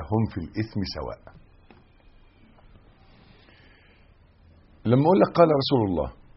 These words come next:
وتيجي تقول لي: "قال الشيخ فلان"، يبقى أنت غلطان. لما أقول لك: "قال رسول الله"، هات لي: "قال رسول الله".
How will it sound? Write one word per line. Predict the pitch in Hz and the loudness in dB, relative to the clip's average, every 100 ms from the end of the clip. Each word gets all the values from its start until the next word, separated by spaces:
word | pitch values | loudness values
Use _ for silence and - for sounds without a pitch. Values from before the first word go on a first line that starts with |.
| - - | -20 -6
وتيجي | 107 139 | 0 2
تقول | 139 151 | 2 2
لي: | 131 | 2
"قال | - 135 160 | 2 2 4
الشيخ | 143 165 139 | 4 2 2
فلان"، | 135 147 180 - - _ _ - _ - _ _ _ _ _ - | 4 4 4 0 -14 _ _ -20 _ -20 _ _ _ _ _ -4
يبقى | 110 131 | -2 0
أنت | 110 | 2
غلطان. | 85 80 57 - - - - - - _ - _ _ _ _ _ _ _ _ _ _ - - | 0 -2 -12 -16 -20 -20 -20 -20 -20 _ -20 _ _ _ _ _ _ _ _ _ _ -18 -2
لما | 110 139 | 2 6
أقول | 180 | 6
لك: | 170 | 6
"قال | 180 190 | 6 6
رسول | 175 - 180 | 6 4 4
الله"، | 165 190 - | 6 4 4
هات | 165 190 | 0 0
لي: | 139 | 0
"قال | 113 107 87 | 2 4 4
رسول | 78 69 50 | -2 -8 -12
الله". | 50 | -16